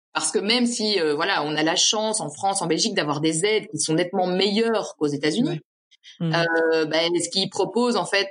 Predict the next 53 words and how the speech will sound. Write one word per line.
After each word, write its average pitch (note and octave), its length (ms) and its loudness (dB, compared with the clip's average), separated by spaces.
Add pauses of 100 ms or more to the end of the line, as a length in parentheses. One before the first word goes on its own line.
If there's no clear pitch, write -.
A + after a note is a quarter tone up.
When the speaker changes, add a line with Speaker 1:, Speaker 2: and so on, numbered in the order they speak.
Speaker 1:
pour D#3 140 -2
un D#3 60 2
chômage D#3+ 340 0
technique, D3+ 400 -4
euh, C#3+ 720 2 (300)
à D3 80 -4
temps C#3+ 200 -2
plein, B3 340 2 (140)
ça - 380 -2
paye E3 240 0
juste A#3 240 0
mon D#3+ 80 -4
loyer, G#3 260 2
quoi, C3 260 -4 (380)
aux D#3 60 -4
États-Unis. » C#3+ 400 0
Speaker 2:
Et G3+ 60 4
puis, F#3+ 100 0 (100)
surtout A#3 360 0
que, G3+ 280 0 (160)
du F#3 140 2
coup, A3+ 180 0
si A3+ 160 0
t'es B3+ 180 0
payé A3 340 2
par, E3+ 320 0
euh, D#3+ 240 2
une E3+ 200 2
boîte E3+ 280 0
belge, F#3 360 2
euh, D#3 160 0
en E3+ 120 2
vivant E3+ 180 4
aux F3 60 2
États-Unis, E3 420 2 (340)
ça G3 60 4
veut G3 60 4
dire G3+ 100 2
que G3 80 0
t'es F3 140 -2
payé F3 440 2
aux F#3+ 120 2
États-Unis G3 580 2
ou A3+ 60 2
t'es F3+ 120 0
payé, F3 400 2
euh, D#3+ 220 0
en - 60 -2
Speaker 1:
Alors, G#3 180 2
Speaker 2:
Europe ? A3 160 2
Speaker 1:
moi, D#4 80 0
je D#4+ 140 -6
Speaker 2:
Ça F#3+ 60 0